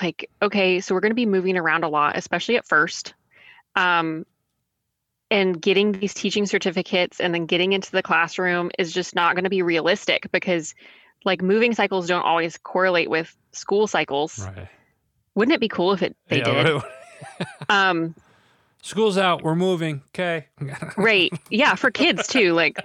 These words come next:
Speaker 1: that would be great. Um, this is probably not gonna work out how I thought it was gonna work out. My life in general.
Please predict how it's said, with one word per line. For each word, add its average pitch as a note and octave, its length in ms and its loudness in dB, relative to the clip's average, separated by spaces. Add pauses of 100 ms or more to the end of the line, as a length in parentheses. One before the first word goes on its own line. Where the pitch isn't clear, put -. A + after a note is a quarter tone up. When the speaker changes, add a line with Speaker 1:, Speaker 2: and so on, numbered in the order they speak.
(140)
Speaker 1:
that G3+ 120 2
would G#3+ 120 2
be F#3+ 80 2
great. D#3+ 280 0 (720)
Um, F#3+ 640 2 (2250)
this A3+ 280 0
is B3+ 140 0
probably G#3+ 300 2
not G3 180 2
gonna F#3+ 160 2
work E3+ 240 2
out E3 180 2
how F3 240 2
I D#3 120 0
thought C#3+ 300 0
it - 80 -2
was - 140 -8
gonna - 180 -6
work - 220 -6
out. - 220 -2 (800)
My F3+ 200 0
life - 420 -2
in F#3 140 0
general. - 440 -4